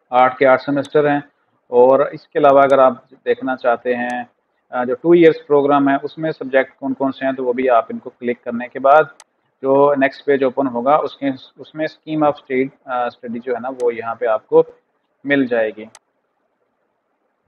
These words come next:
इस तरह यहाँ पे आप ये भी देख सकते हैं। तो सारी मालूमात आपको इसकी website से मिल जाएंगी। मज़ीद, अ, कुछ ना समझ आए तो फिर number मेरा आपके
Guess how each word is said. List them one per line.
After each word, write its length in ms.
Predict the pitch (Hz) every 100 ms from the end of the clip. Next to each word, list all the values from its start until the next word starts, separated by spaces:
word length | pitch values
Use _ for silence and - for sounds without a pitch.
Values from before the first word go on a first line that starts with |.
| _ _ _ _ _ _ _ _ _ _ _ _ _ _ _ _ _ 151
इस 140 | -
तरह 340 | 180 180 170 -
यहाँ 260 | 139 143
पे 120 | 147 151
आप 280 | 135 135 _ _ _
ये 100 | 127
भी 120 | 131
देख 200 | 143 143
सकते 300 | - 139 -
हैं। 240 | 143 135 135 _ _ _ _ _ _
तो 460 | 147 147 151 151 165 135
सारी 300 | - 151 165
मालूमात 460 | 165 151 156 147 143
आपको 200 | 135 143
इसकी 200 | - 135
website 360 | 127 - 139
से 120 | -
मिल 180 | 135 120
जाएंगी। 340 | 127 143 139 147
मज़ीद, 440 | 131 113 139 151 - -
अ, 160 | 131 123
कुछ 260 | - -
ना 160 | 131 135
समझ 320 | 135 156 143
आए 120 | 143
तो 120 | 135
फिर 140 | 135 135
number 260 | 123 127
मेरा 220 | 131 123 120
आपके 200 | -